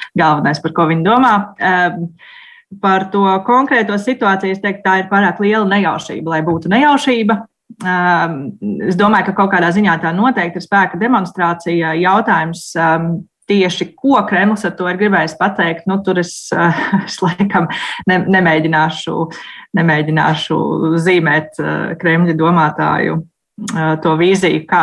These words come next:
kā viņi ir to gribējuši interpretēt, bet, eh, bet tas, ka tā ir spēka demonstrācija, es domāju, ka noteikti. Un, eh, var tikai piekrist kolēģiem, ka droši vien, ka tas ir saistīts arī ar šiem, eh,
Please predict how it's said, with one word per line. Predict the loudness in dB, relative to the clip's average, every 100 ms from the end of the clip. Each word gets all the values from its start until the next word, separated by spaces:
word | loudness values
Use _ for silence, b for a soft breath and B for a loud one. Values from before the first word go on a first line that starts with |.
| 0 2
kā | 2
viņi | 2 -2
ir | -2
to | -2 -2
gribējuši | 0 -2 -4 -4 -4
interpretēt, | -4 -6 -6 -4 -2 -2
bet, | -4 -2
eh, | 0 2 2 0
bet | -2
tas, | 0 -2
ka | 0
tā | -2
ir | 2
spēka | 0 0 0
demonstrācija, | 0 0 -2 -8 -8 -8
es | -4
domāju, | -2 -2 -2
ka | -2
noteikti. | -2 -4 -8 -8 _
Un, | -2 2
eh, | 2 2 -2 -8 -14 -20 B B B
var | -2 0
tikai | 0 -2 -2 0
piekrist | 0 -2 -2
kolēģiem, | 2 2 0 -2 -2
ka | 0
droši | 0 2
vien, | 2 2
ka | 0
tas | 0
ir | -2
saistīts | 0 0 0 -2 -2
arī | 0 0
ar | -2
šiem, | -2 0 0
eh, | -4 -10 -20 -20 -6 0 2